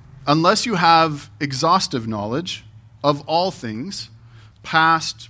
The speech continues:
present, future things, a-, and exhaustive, complete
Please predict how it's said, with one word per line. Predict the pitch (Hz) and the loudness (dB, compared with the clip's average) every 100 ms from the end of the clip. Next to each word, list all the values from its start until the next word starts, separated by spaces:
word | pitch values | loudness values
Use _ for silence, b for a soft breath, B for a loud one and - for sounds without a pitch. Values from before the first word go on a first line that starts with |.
| - | -16
present, | - 160 165 170 165 - - _ | -2 -2 -2 -4 -6 -8 -20 _
future | - 170 180 - 143 | -10 -6 -4 -4 -4
things, | 139 135 143 - B B - | -4 -4 -4 -8 B B -4
a-, | 160 160 | -2 2
and | 170 151 - - | 2 2 -2 -2
exhaustive, | 165 147 147 196 196 - 127 104 - | -2 0 2 4 4 0 -4 -6 -8
complete | - 170 156 - 180 123 - | -4 -4 -4 -2 0 -2 -10